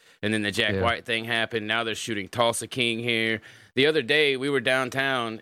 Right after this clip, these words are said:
Speaker 1: in Tulsa working, and we were driving to the job that we were going to do, and we see all these tents out in the fucking, uh, this parking lot. Like, and there were people that obviously weren't homeless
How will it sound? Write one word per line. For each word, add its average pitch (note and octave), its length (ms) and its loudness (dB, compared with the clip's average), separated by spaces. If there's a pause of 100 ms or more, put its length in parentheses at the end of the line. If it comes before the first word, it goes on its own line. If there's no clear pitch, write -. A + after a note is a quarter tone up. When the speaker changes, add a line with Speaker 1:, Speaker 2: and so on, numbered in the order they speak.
Speaker 1:
in G#2+ 160 -6
Tulsa A#2+ 460 0
working, G#2+ 500 0
and G2 80 -4
we A2+ 100 0
were A2 100 0
driving A#2+ 400 0
to A2+ 100 -10
the G2+ 80 -8
job A#2+ 520 0
that A2 100 -8
we G#2 100 -6
were G2+ 80 -8
going G#2 240 -6
to G2 60 -10
do, G2+ 320 -6 (280)
and A#2 120 2
we B2 60 2
see D#3 140 2
all C3+ 100 4
these B2 180 -4
tents - 480 0 (160)
out B2 200 -2
in B2+ 140 -8
the A#2+ 60 -8
fucking, B2 360 -2 (240)
uh, A#2 300 2
this G#2+ 160 -6
parking C#3+ 420 0
lot. F2 240 -10
Like, G#2 160 -4
and A#2 120 -4
there A#2 80 0
were A2 60 -2
people C3+ 520 0 (800)
that C3+ 160 0
obviously D#3 480 2
weren't C#3 280 2
homeless C3+ 600 -2